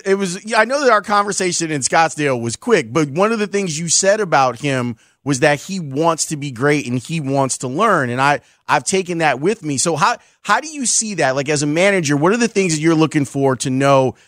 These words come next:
that a player like that is engaged in actively getting better?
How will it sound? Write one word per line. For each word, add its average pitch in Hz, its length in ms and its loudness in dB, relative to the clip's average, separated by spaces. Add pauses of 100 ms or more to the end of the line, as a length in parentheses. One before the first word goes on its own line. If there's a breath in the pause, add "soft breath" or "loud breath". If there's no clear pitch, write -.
(120 soft breath)
that 135 100 2
a 131 40 0
player 170 380 2
like 151 200 2
that 143 180 4
is 120 100 -2
engaged 131 680 0
in 123 180 -6 (100)
actively 139 560 -2
getting 120 400 0
better? 98 480 0